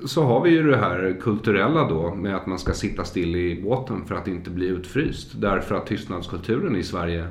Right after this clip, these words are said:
är så stark att om du vågar yppa en egen kritisk tanke, behöver inte ens vara kritisk, be-, kan, räcker med att det är en egen tanke som inte passar då konsensus, det människor har konformerat sig till, då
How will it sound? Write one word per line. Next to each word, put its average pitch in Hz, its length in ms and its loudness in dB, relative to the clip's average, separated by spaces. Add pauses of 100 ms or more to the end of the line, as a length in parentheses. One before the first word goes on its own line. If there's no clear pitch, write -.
(260)
är 92 240 0
så 95 240 -4
stark - 500 -2
att 87 180 -4
om 92 160 -4
du 87 260 -4 (640)
vågar 117 540 4
yppa 98 560 0 (100)
en 98 360 -2
egen 110 520 2
kritisk 110 560 0
tanke, 107 360 0
behöver 117 220 2
inte 107 120 -2
ens 98 160 -2
vara 90 100 -4
kritisk, - 500 -4
be-, - 280 -2
kan, 269 240 2
räcker 160 320 2
med 107 160 0
att 110 100 -4
det 113 60 -2
är 101 40 0
en 92 60 0
egen 92 500 -2
tanke 104 600 0 (200)
som 107 220 0
inte 104 240 2
passar 85 540 -4
då 80 200 -4
konsensus, 92 1000 -6 (280)
det 92 220 0
människor 87 600 -2
har 92 160 0
konformerat 104 720 2
sig - 140 -10
till, - 300 -10 (380)
då 117 640 6